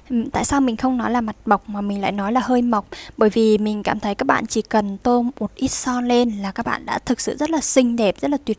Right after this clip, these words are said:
vời và rất là rạng ngời rồi. Các bạn đã có đường nét sẵn rồi, cho nên là cũng không cần make up quá nhiều. Ừm, ở đây có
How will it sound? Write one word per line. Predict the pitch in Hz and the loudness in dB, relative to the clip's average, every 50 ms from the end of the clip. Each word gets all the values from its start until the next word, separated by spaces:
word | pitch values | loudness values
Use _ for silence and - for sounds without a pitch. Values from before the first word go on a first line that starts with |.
| - - | -4 0
vời | 220 202 196 196 | 0 2 2 2
và | 185 190 - 220 | 2 0 0 0
rất | 254 262 | -2 -2
là | 285 262 | -2 -2
rạng | 226 - - - - - 202 | -4 -2 -4 -4 -4 -4 -4
ngời | 202 208 208 202 | -4 -2 -2 -2
rồi. | - 208 196 196 202 196 - - - - - - - | 0 0 2 2 2 0 -2 -6 -14 -18 -14 -8 -4
Các | 294 262 | 0 0
bạn | - - - - | 0 0 -2 -4
đã | - - - - | -6 -6 -4 -2
có | 220 220 233 | -2 0 2
đường | 247 254 226 220 | 2 0 0 0
nét | 240 277 - | 0 0 0
sẵn | - - - - 254 | 0 0 -2 -2 0
rồi, | 247 247 226 208 202 | 2 4 4 4 2
cho | - 240 | 0 -2
nên | 240 240 240 233 | -2 -2 -2 -2
là | 220 214 | -4 -4
cũng | - - - 240 | -4 -6 -6 -4
không | - 269 262 | -4 -4 -2
cần | - 240 208 208 | -2 -2 -2 -2
make | 240 262 294 | -2 -2 -2
up | 294 - | -2 -4
quá | - 226 208 | -4 -6 -4
nhiều. | 220 240 254 254 247 233 214 208 208 - - - - - - - - - | -2 0 2 4 6 8 8 6 6 4 -2 -12 -18 -18 -18 -18 -10 -6
Ừm, | - 226 220 214 208 202 202 - - - - _ _ _ _ _ _ _ _ - - - _ _ _ - _ - | -4 -4 -2 -2 -2 -4 -6 -8 -12 -18 -20 _ _ _ _ _ _ _ _ -20 -20 -20 _ _ _ -20 _ -14
ở | - - - | -6 0 2
đây | 247 240 | 2 2
có | - - 185 196 220 | 4 2 2 2 0